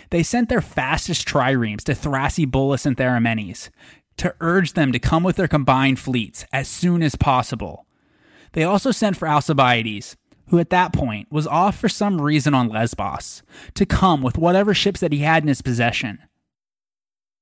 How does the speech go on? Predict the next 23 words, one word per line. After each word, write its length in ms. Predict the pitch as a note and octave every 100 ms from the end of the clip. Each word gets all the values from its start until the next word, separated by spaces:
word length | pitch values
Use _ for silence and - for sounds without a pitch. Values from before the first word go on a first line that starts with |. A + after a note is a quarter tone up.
| _ _ -
When 140 | E3
Alcibiades 760 | E3+ G3+ C4 A3+ E3+ C3 A2+
finally 340 | - D3 E3 F3+
returned, 560 | E3 C3 B2+ A2 G#2
shortly 460 | - - E3+ F#3 G#3
thereafter 580 | F#3+ E3 C#3+ C#3+ - C3+
with 140 | A#2
his 120 | A#2+
six 300 | - D#3 -
triremes, 640 | - B2 A#2+ A2 G2+ G2+ - - - -
he 140 | F3
learned 260 | F#3 G3+ B3+
that 80 | C#4
the 80 | D4+
Peloponnesians 800 | - F3+ F3+ D#3+ C3+ A#2 A#2 G#2
had 260 | - D#3
not 220 | E3+ F#3+
attacked 400 | G#3 - D#3+ E3
Sestos, 680 | - G#2+ G2+ - - - - - _ _ -
but 100 | D3
continued 420 | G3 - G#3 B3+
to 60 | A#3
Cyzicus, 720 | - D#3+ D3 - F2+ -